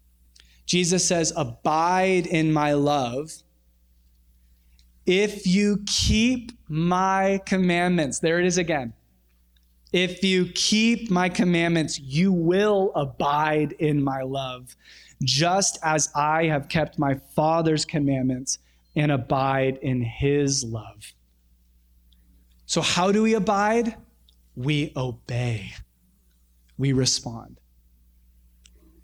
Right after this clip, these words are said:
Coming back to our text, if it hasn't been clear already, Jesus makes it abundantly clear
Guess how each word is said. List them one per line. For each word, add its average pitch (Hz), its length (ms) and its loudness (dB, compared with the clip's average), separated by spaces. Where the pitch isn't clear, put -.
Coming 190 300 2
back 175 220 0
to 175 100 0
our 156 180 2
text, - 580 -4
if 160 140 0
it 185 80 0
hasn't 196 580 0
been 180 220 2
clear 170 500 0
already, 147 840 0
Jesus 190 600 0
makes 170 320 0
it 165 180 -2
abundantly 160 920 -2
clear 131 580 -2